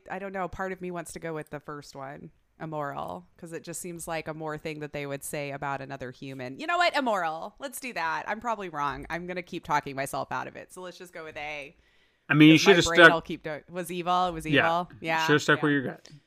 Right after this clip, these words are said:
Speaker 2: Because, yeah. Now, granted, I didn't learn it as evil. I just learned it as bad. So
Speaker 1: Okay.
Speaker 2: Warui is bad, so bad Mario. So they, you know how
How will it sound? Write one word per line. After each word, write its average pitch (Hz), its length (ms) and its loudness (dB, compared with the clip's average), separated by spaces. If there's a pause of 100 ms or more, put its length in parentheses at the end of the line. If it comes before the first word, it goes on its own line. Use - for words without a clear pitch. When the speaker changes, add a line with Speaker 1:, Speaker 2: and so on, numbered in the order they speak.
(140)
Speaker 2:
Because, 117 560 0
yeah. 104 180 -2 (320)
Now, 156 220 12
granted, 180 420 12
I 160 140 12
didn't 151 360 8
learn 156 200 12
it 147 160 6
as 120 340 2
evil. 135 400 4
I 127 180 6
just 123 200 -2
learned 131 220 4
it 117 100 2
as 107 220 -2
bad. 95 580 -2 (220)
So 113 340 0
Speaker 1:
Okay. 196 380 0 (180)
Speaker 2:
Warui 131 720 10 (200)
is 117 120 -6
bad, 120 500 6
so 117 200 -2
bad 113 280 4
Mario. 95 460 -10
So 113 320 -6 (420)
they, 208 600 2 (360)
you 240 140 -4
know 226 80 4
how 190 320 10